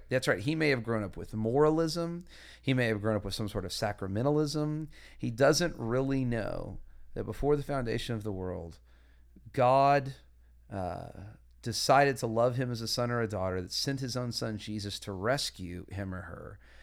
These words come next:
and is, is calling him, is wooing him back to himself, uh, you know,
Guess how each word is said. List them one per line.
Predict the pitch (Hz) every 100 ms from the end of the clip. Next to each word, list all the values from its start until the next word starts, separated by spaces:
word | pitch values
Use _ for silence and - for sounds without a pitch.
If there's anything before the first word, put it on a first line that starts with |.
| - - -
and | 113 107
is, | 98 - - - -
is | 113
calling | - - 151 151 147 135 107
him, | 107 98
is | 98
wooing | 107 123 135 135 120
him | 113
back | 104 113 107 -
to | - 113 101 98 101 - - -
himself, | 113 104 - 113 104 95 - - -
uh, | 104 92 87 90 - - - -
you | 107
know, | 92